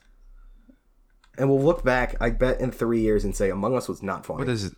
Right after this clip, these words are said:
Speaker 2: Area fifty-one?
Speaker 1: That was twenty nineteen. Area,
Speaker 2: Oh,
Speaker 1: uh,
Speaker 2: shit.
Speaker 1: twenty eighteen was, like, the Markiplier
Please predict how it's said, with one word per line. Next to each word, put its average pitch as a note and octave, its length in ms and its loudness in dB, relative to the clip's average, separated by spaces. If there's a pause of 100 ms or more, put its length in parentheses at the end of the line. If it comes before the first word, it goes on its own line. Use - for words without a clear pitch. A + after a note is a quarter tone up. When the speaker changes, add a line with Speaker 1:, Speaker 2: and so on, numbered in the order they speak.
(140)
Speaker 2:
Area A#2 360 6
fifty-one? G#2 680 2 (540)
Speaker 1:
That A#2 120 0
was A2+ 100 0
twenty G#2 240 -4
nineteen. - 460 -4 (640)
Area, C#3 240 6
Speaker 2:
Oh, F2 80 4
Speaker 1:
uh, D#2+ 60 2
Speaker 2:
shit. - 60 0
Speaker 1:
twenty C#3 320 4
eighteen B2+ 360 2
was, G#2+ 140 -2
like, G#2+ 180 -2
the G#2+ 100 2
Markiplier A2+ 760 2